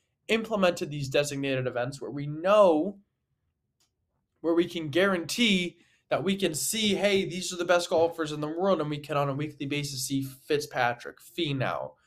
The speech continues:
Rory, Scheffler, Spieth, Thomas, Theegala. Uh, hopefully Tiger will come back and play some more tournaments. That would be, that'd be awesome. But having these sort of designated events where we're guaranteed to see these big names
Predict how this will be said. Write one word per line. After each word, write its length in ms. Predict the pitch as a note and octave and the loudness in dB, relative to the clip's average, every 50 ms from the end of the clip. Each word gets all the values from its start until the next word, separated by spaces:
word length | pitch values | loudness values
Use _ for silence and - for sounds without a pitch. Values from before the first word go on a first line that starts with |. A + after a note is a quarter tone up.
| _ _ _ _ - | _ _ _ _ -12
Rory, 560 | D3+ D#3 E3 F3 E3+ D#3+ C#3+ C3 G#2+ G2 - - _ _ _ _ - | -2 2 6 6 6 6 6 2 -4 -8 -10 -16 _ _ _ _ -10
Scheffler, 720 | - - - - F#3+ F3 D#3 - - C#3 B2 G#2 F#2+ F#2+ | -6 -2 4 8 8 8 8 6 0 -4 -4 -4 -4 -4
Spieth, 600 | - - - - - G3 F#3 D3 - - - - - | -6 -6 -6 -2 0 0 0 0 -2 -6 -12 -16 -14
Thomas, 640 | - - E3+ E3 E3 D3+ C3+ G2 F#2+ - - - - _ _ _ _ _ _ - | -6 -2 0 2 2 2 0 -4 -6 -8 -8 -10 -10 _ _ _ _ _ _ -12
Theegala. 840 | - F3+ E3+ F3 D#3+ D3 C#3+ E3+ E3 E3 D#3+ D3+ C3+ A#2 E2+ - - - _ _ _ _ _ _ - | -8 -4 -2 -2 2 6 8 10 10 10 8 6 4 2 -2 -4 -6 -10 _ _ _ _ _ _ -4
Uh, 180 | B2 B2+ B2 | 0 0 0
hopefully 480 | B2 - E3+ F#3 F#3+ F#3 - F#3 F3+ F3 | 2 2 4 2 2 2 0 -4 -6 -6
Tiger 540 | - - - - E3 F3+ F#3 F#3 F3+ D#3+ D3+ | -4 -2 2 6 8 10 10 10 8 6 2
will 160 | C#3+ C#3 C3+ | 2 2 0
come 200 | C3 C#3 B2+ B2+ | -2 -4 -2 0
back 280 | B2+ B2 A#2 A#2+ A#2+ A#2 | 0 0 0 0 -4 -8
and 120 | A#2 B2+ | -12 -10
play 160 | - C#3 C3 | -6 -6 -4
some 220 | B2+ - - A#2+ A#2+ | -4 -6 -6 -8 -6
more 180 | A#2 A#2 A2+ | -6 -6 -8
tournaments. 460 | A2+ - - G#2 F#2+ D#2+ D#2 - - | -8 -10 -12 -12 -12 -12 -14 -14 -8
That 200 | - A#2+ A2 - C3 | -6 -4 -4 -4 -6
would 100 | C3 B2+ | -8 -8
be, 280 | B2+ B2 A#2+ A#2 A#2 - _ _ _ _ | -6 -6 -6 -8 -10 -14 _ _ _ _
that'd 120 | - B2+ C3 | -10 -8 -4
be 140 | B2+ B2+ | -2 0
awesome. 380 | B2+ B2 C3 C3 C3 - - - _ | 0 0 0 -2 -4 -6 -12 -14 _
But 260 | - D#3 D3 D3 - - _ _ _ _ _ - | -4 -4 -4 -4 -8 -14 _ _ _ _ _ 8
having 380 | F#3+ G3 G#3+ A3 B3 B3 A#3 | 10 10 10 10 8 4 2
these 200 | A3+ G#3+ F#3 - | 0 0 -2 -2
sort 200 | - G3 F#3+ F#3 | 0 0 2 2
of 160 | F3+ D#3+ C#3 B2+ | 2 0 2 2
designated 680 | D#3+ D#3+ D#3 D3+ D3+ D3 C#3+ C#3 C3+ C3+ B2+ B2 A#2+ | 2 2 2 0 -4 -6 -4 -4 -4 -4 -4 -6 -6
events 440 | B2+ B2 C3 G3+ A#3+ A#3+ A3+ - - | -4 2 6 6 6 6 4 0 -4
where 80 | F#3 D#3+ | -4 -2
we're 160 | D3+ D3 C#3 | -2 -4 -4
guaranteed 800 | C3 C3 D3+ F#3+ G#3 G#3+ G#3+ G#3 F#3+ G3 - - - F#3+ F#3 F#3+ | -2 0 0 2 2 2 0 -2 -4 -6 -8 -6 -6 -6 -6 -6
to 80 | - C#3 | -8 -8
see 260 | C3 - - F#3 F3+ | -8 -6 -4 -4 -4
these 220 | D3+ D3 C#3 C3 | -4 -4 -4 -4
big 240 | C3 C3 D#3+ D#3 D3 | -4 -2 -2 -2 -2
names 460 | D3 C#3+ D3 D3 C#3+ C#3 C#3 - - | -2 -2 0 0 0 0 -2 -6 -8